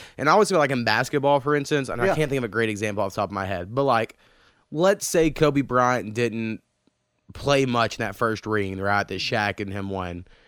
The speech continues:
Speaker 1: If he was, like, coming off the bench three minutes a game and had, like, very little, but he would get a ring, right, like Adam Morrison
Speaker 2: Yeah.
Speaker 1: got on the later Kobe teams. Um, I don't think he would claim it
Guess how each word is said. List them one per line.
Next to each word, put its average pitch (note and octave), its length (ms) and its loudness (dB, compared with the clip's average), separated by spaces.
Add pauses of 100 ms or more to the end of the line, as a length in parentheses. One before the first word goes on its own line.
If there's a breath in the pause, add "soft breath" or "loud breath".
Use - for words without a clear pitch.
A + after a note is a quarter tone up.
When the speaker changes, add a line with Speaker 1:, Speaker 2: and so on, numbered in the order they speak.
(120 soft breath)
Speaker 1:
If C3 140 0
he F#3+ 100 6
was, F#3+ 120 6
like, D#3 140 4
coming D#3 240 2
off D3 160 2
the D3 60 0
bench C3 300 -2
three C3 240 -2
minutes C3 320 -2
a A#2+ 40 -4
game A#2+ 440 -2 (440 soft breath)
and C#3 160 -2
had, C#3+ 120 2
like, B2+ 180 4
very C3 220 4
little, C3+ 200 2 (120)
but B2 100 -2
he D3 140 0
would D3 100 0
get D3 100 2
a C#3+ 60 2
ring, B2+ 200 -2
right, B2 120 0
like B2+ 140 0
Adam A#2+ 200 2
Morrison B2 320 2
Speaker 2:
Yeah. A#2+ 60 0
Speaker 1:
got A2+ 200 4
on A2+ 120 -2
the A2+ 100 -2
later G#2+ 320 0
Kobe G#2 280 -2
teams. A2 340 -6 (360 loud breath)
Um, A#2 380 2 (1300)
I E3 100 6
don't G#3 180 2
think F#3 200 2
he E3+ 120 -2
would D#3+ 180 0
claim F3 360 0
it F2 240 -4